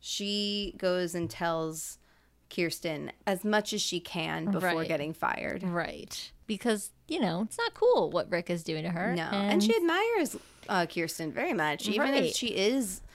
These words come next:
Speaker 1: a bit hard to deal with a little
Speaker 2: A
Speaker 1: bit.
Speaker 2: little
Speaker 1: Like, she
Speaker 2: demanding, and
Speaker 1: yeah.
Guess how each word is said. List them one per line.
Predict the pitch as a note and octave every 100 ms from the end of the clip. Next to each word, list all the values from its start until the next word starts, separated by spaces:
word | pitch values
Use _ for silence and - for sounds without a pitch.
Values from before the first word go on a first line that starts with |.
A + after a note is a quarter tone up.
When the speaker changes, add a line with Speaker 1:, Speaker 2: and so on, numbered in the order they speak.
| - - _ _ -
Speaker 1:
a | F#3+ F3+
bit | D#3+ F3+ F3
hard | F3 E3+ D#3+
to | D#3
deal | D#3+ D3+
with | D#3 E3
a | E3
little | D#3 D#3 D#3+
Speaker 2:
A |
Speaker 1:
bit. | D#3+
Speaker 2:
little | F3+ G3
Speaker 1:
Like, | F3+
she |
Speaker 2:
demanding, | G3 F3+ F3 F3+ F#3+ G#3 G#3+
and | A3+ F#3 D#3
Speaker 1:
yeah. | D#3+